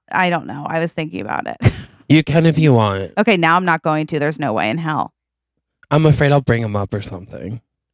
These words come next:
Speaker 1: Okay, sure, sure, sure, sure. Don't. Okay,
Speaker 2: You know.
Speaker 1: great. So you know what? It'll just be time for us, is what I'm saying.
Speaker 2: I mean, you know, he can, though.
Speaker 1: He
Speaker 2: Bring
Speaker 1: can
Speaker 2: him.
Speaker 1: watch
Speaker 2: Invite him.
Speaker 1: forty-eight hours after. That's the privilege of
Speaker 2: <laughs>
Speaker 1: the show,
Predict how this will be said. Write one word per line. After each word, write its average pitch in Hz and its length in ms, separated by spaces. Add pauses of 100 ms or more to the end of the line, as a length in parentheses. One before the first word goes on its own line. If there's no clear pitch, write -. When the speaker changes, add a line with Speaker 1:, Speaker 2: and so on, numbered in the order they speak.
(220)
Speaker 1:
Okay, 160 260
sure, - 180
sure, 151 180
sure, - 160
sure. - 300 (180)
Don't. 156 260 (120)
Okay, 220 160
Speaker 2:
You 247 40
know. 208 60
Speaker 1:
great. 170 300
So 175 220
you 165 120
know 151 140
what? 160 260 (1000)
It'll 190 240
just 175 220
be 165 260 (100)
time 151 260
for - 160
us, - 300
is 147 140
what 120 140
I'm 85 120
saying. - 220
Speaker 2:
I 151 100
mean, 160 200
you 156 80
know, 151 180
he 139 220
can, 123 380
though. 87 360
Speaker 1:
He - 80
Speaker 2:
Bring 175 120
Speaker 1:
can 392 60
Speaker 2:
him. 339 40
Speaker 1:
watch 311 180
Speaker 2:
Invite 240 300
him. 247 60
Speaker 1:
forty-eight 233 180
hours 196 320
after. - 600
That's 190 560
the 214 80
privilege 180 800 (400)
of 175 300
Speaker 2:
<laughs> - 340
Speaker 1:
the 208 80
show, 170 460